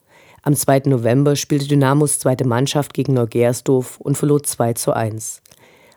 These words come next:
Allerdings waren hier einige aus dem Kader der ersten Mannschaft eingesetzt und Stefan Böger beobachtete diese Partie. Einer ausgefeilten Taktik und Aufstellung sollte also nichts im Wege stehen, um dieses Pflichtspiel zu gewinnen.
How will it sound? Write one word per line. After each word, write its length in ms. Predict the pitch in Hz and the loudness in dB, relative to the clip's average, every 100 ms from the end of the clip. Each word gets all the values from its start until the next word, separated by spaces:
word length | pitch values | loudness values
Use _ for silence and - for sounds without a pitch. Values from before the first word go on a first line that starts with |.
| _ | _
Allerdings 420 | 151 135 165 190 | 2 4 4 2
waren 160 | 143 139 | 2 2
hier 220 | 139 - | 0 2
einige 260 | 139 170 151 | 2 2 2
aus 160 | 131 | -2
dem 140 | - 131 | -2 -2
Kader 260 | 131 131 | 0 2
der 120 | 131 | 0
ersten 260 | 123 - 127 | 0 -4 -2
Mannschaft 460 | 117 139 147 - 127 | 0 0 -2 -2 0
eingesetzt 640 | 131 127 131 120 - - _ _ - | 2 2 0 0 -6 -12 _ _ -6
und 120 | 139 | -2
Stefan 400 | 143 135 127 113 | 0 0 0 2
Böger 280 | 135 135 143 | 2 2 2
beobachtete 680 | 131 127 131 123 143 139 | 0 0 0 -2 -4 -4
diese 280 | 131 127 135 | -4 -4 -4
Partie. 480 | - 147 - 117 - _ _ _ _ - - _ | -4 -6 -4 -6 -6 _ _ _ _ -20 -20 _
Einer 180 | 143 - | 2 4
ausgefeilten 600 | 143 - 139 139 117 117 | 2 0 -2 0 0 -2
Taktik 560 | - 127 - 139 127 - | -2 -4 -2 -2 -2 -6
und 160 | 120 | -2
Aufstellung 680 | 123 131 - 143 131 127 123 - - _ | 0 0 0 0 2 0 -4 -12 -20 _
sollte 300 | - 180 170 | 0 2 2
also 160 | 135 131 | 0 0
nichts 340 | 131 139 - | 0 -2 -2
im 180 | 139 127 | -2 2
Wege 220 | 127 143 | 2 0
stehen, 400 | 135 139 131 131 | -2 0 2 0
um 140 | 131 123 | -2 -4
dieses 320 | 127 120 - | -4 -6 -10
Pflichtspiel 640 | - 131 131 - - 135 | -2 -2 -2 -4 -2 -2
zu 140 | - | -2
gewinnen. 380 | 147 131 120 110 | -2 0 -2 -2